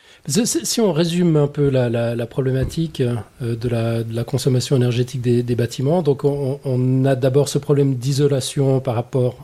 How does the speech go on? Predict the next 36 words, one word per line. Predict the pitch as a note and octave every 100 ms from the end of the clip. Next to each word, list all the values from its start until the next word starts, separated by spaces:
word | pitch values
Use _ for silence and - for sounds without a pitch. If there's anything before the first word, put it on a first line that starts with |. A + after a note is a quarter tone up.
| -
du | C#3+ B2+
bâtiment | B2+ B2+ C3+
par | B2+
rapport | B2 B2+
à | A#2+
son | C#3
environnement, | B2 A#2+ A#2+ B2 E3+ G#3+ - - - - - -
et | D3+
puis | - F#3 G#3 A3 - _
le | F3+ D3+ D#3
niveau | D#3+ F3+ E3+
d'isolation | E3 D#3+ E3 D3+ - F3+
va | E3+
permettre | D#3+ D3 D3
de | C3+
déterminer | A#2+ D3 E3 D#3+ D#3+
les | D3+
besoins | B2+ C#3 C3 D3
en | C#3+ C3+
énergie | C3 B2+ A#2+ D#3 G#3+ - _ -
en |
fonction | B2+ C#3 - C3+
d'autres | B2+ D3+ -
paramètres | C3+ C3 C3 C#3+ C#3+
tels | - C3+
que | B2+ C#3
le | C3+ B2+
volume, | A#2+ C3 B2+ C#3 C#3+ C#3
le |
nombre | C3 C3 B2+
d'habitants, | B2+ B2 C3 C3+ C3+ C3+
l'exposition | C3 - C3+ B2+ - C3+
au |
soleil, | B2+ C3+ C3 B2+
et | A#2+
cetera. | B2+ C3 C3 G#3+